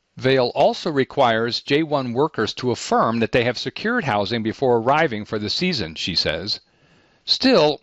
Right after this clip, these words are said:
affordable housing is a crisis in our mountain communities and requires commitment by us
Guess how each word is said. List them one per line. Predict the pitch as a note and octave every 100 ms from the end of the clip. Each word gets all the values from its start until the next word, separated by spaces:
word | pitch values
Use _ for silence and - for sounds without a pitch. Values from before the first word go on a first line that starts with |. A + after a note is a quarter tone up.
| -
affordable | C3 - B3 A#3+ E3
housing | C#3+ D#3 C#3+ C#3+ -
is | D3+ F#3
a | F3+
crisis | - D#3 E3 - G#2+ A2+
in | B2+
our | B2
mountain | A#2+ B2+ B2+
communities | A#2 A2 B2 C3+ E2 E2+ - - _
and | D3
requires | C3 C3 D#3 D#3+ F#3
commitment | - C#3 D#3+ A3 A#2+ A#2
by | A2+ A2+
us | G#2+ G2+